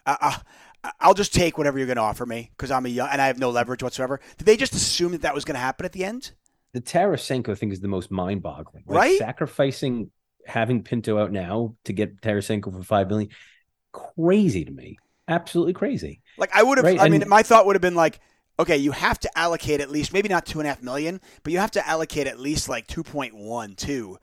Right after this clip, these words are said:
Speaker 1: for Pinto." He's off, coming off
Speaker 2: Listen,
Speaker 1: twenty goals. And then
Speaker 2: a
Speaker 1: you look at it and
Speaker 2: twenty-year-old,
Speaker 1: go, right,
Speaker 2: a
Speaker 1: and then you go,
Speaker 2: twenty-year-old
Speaker 1: "Okay,
Speaker 2: who
Speaker 1: what do I
Speaker 2: scores
Speaker 1: have
Speaker 2: twenty
Speaker 1: left?"
Speaker 2: goals,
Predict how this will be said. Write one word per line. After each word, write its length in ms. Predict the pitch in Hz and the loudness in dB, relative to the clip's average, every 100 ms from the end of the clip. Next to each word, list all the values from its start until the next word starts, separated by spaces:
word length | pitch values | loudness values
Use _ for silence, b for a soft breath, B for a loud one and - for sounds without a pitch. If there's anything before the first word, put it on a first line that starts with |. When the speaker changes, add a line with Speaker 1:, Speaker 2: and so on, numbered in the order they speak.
| b b - | b b -14
Speaker 1:
for 140 | 151 | -10
Pinto." 420 | 147 151 113 95 - _ | -4 -4 -4 -10 -12 _
He's 100 | - | 0
off, 140 | 165 - | 0 2
coming 180 | 185 | 0
off 60 | 165 | 0
Speaker 2:
Listen, 120 | 240 | 0
Speaker 1:
twenty 160 | - 135 | 0 2
goals. 440 | 151 143 107 - B B - | 4 4 2 -8 B B -2
And 100 | 170 | 0
then 100 | 214 | 2
Speaker 2:
a 20 | |
Speaker 1:
you 60 | |
look 180 | 190 202 | 6 6
at 60 | 247 | 8
it 80 | 196 | 6
and 80 | |
Speaker 2:
twenty-year-old, 380 | 156 156 131 127 | 8 6 6 2
Speaker 1:
go, 60 | - _ _ _ _ _ | -6 _ _ _ _ _
right, 120 | 196 | 0
Speaker 2:
a 20 | 165 | 2
Speaker 1:
and 80 | |
then 80 | 170 | 2
you 80 | 240 | 8
go, 120 | 180 | 8
Speaker 2:
twenty-year-old 40 | 160 | 8
Speaker 1:
"Okay, 60 | 151 | 6
Speaker 2:
who 60 | |
Speaker 1:
what 60 | 170 | 8
do 40 | |
I 60 | 202 | 10
Speaker 2:
scores 40 | 170 | 8
Speaker 1:
have 80 | 143 | 6
Speaker 2:
twenty 200 | 139 120 | 4 4
Speaker 1:
left?" 140 | 104 | 0
Speaker 2:
goals, 240 | 78 - | -2 -8